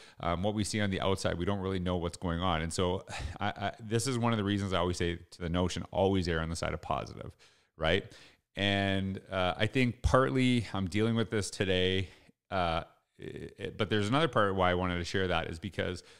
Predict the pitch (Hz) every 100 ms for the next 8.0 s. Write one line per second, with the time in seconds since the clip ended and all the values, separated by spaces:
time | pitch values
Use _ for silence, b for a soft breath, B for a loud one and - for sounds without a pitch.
0 | B B B - 82 - 98 117 147 160
1 | 139 - 110 107 92 98 95 87 87 -
2 | - 87 85 76 92 95 107 101 95 98
3 | 95 90 80 80 - 95 92 107 98 92
4 | 82 82 82 82 80 _ _ _ _ -
5 | - 110 120 113 101 110 95 95 90 101
6 | 87 90 87 87 87 82 - 82 85 82
7 | 80 80 76 82 87 117 135 139 110